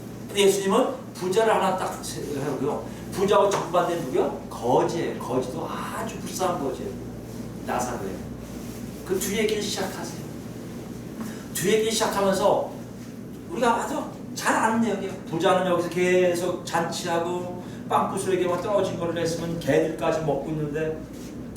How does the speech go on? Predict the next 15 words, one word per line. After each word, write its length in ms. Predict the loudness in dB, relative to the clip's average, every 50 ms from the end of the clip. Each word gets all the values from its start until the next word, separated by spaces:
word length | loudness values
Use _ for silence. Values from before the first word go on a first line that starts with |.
| -10 -6 -4
나사로는 440 | -2 0 2 4 6 6 6 4 2
저기 480 | -2 -6 -6 -8 -8 -8 -8 -8 -4
정글에서 680 | -2 0 0 0 2 2 2 2 2 2 0 -2 -2 -4 -6 -8 -10 -10 -10 -6
그 180 | -2 0 2 4
빵 380 | 4 4 4 4 2 -2 -4 -6
부스러기 400 | -6 -4 -2 0 2 2 4 4
좀 140 | 4 4 4
얻어먹을까 380 | 6 6 4 4 4 2 2
하고 160 | 2 2 0 -2
들어와서 600 | -2 0 0 0 0 0 0 0 0 0 -2 -2 0
아픈 300 | 0 0 0 0 -2 -2
채로 180 | -2 0 2 4
외우는 380 | 6 6 4 4 0 -4 -4
거예요. 160 | -4 -4 -4 -4 -6 -8 -10 -10 -10 -10 -8 -6 -2
도와달라고. 400 | 0 0 0 0 0 -4 -6 -6